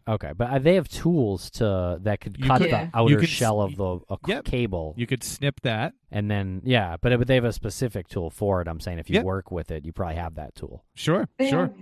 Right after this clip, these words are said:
Speaker 3: wire strippers, but usually if you're cutting, like, like, the whole thing of a, on a spool of Romex wire, you use,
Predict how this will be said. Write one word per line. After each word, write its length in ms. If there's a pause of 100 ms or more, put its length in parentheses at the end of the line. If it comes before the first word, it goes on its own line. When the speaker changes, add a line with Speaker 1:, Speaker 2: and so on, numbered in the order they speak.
Speaker 3:
wire 360
strippers, 480
but 140
usually 400
if 140
you're 100
cutting, 460
like, 380 (140)
like, 240
the 80
whole 580
thing 400 (100)
of 140
a, 220 (100)
on 160
a 80
spool 460
of 100
Romex 460
wire, 280
you 140
use, 420